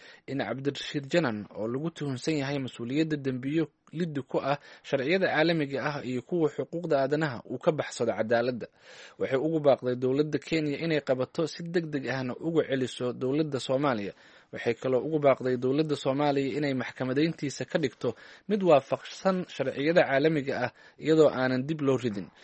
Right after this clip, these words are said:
Dowladda Soomaaliya ayaa sheegtay inuu Cabdirashiid Janan ka baxsaday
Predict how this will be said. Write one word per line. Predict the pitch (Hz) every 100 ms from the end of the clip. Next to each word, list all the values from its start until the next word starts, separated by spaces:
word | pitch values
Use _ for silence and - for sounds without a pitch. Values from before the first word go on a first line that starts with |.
| - -
Dowladda | 147 220 196
Soomaaliya | 185 185 180 175 165 156
ayaa | 160 151
sheegtay | - 135 - 151 147 -
inuu | 151 143
Cabdirashiid | 104 127 131 127 - 127 120
Janan | 165 165
ka | 147 170
baxsaday | 151 - 135 135